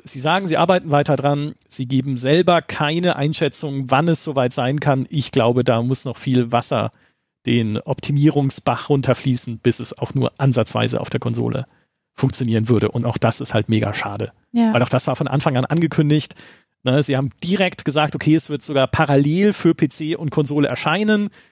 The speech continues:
Speaker 1: Das haben sie sofort einkassiert dann, als sie wahrscheinlich gesehen haben, okay, die Performance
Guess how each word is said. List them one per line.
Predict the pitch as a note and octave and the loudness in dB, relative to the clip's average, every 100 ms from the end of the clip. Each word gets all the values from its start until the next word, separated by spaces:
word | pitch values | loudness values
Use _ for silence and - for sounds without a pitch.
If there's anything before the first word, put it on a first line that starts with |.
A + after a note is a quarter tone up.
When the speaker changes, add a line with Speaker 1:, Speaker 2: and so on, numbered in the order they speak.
| _ | _
Speaker 1:
Das | D3 D3+ | 0 0
haben | D#3+ | -2
sie | C3+ | -4
sofort | C#3 E3 F3+ | -2 2 2
einkassiert | F#3 F3+ F3 - F3 G3 - | 0 0 0 0 -2 0 0
dann, | F3 | 0
als | F3+ C#3+ | 0 -4
sie | D#3 C#3 | -2 0
wahrscheinlich | C3+ C#3+ C#3+ | 2 0 0
gesehen | D3+ C#3+ D3 | -2 0 2
haben, | D3 | 2
okay, | C#3+ D3 C#3+ | 4 4 2
die | C#3+ | 2
Performance | C#3 C#3 C#3+ C#3 C3+ - | 0 0 0 -2 -6 -10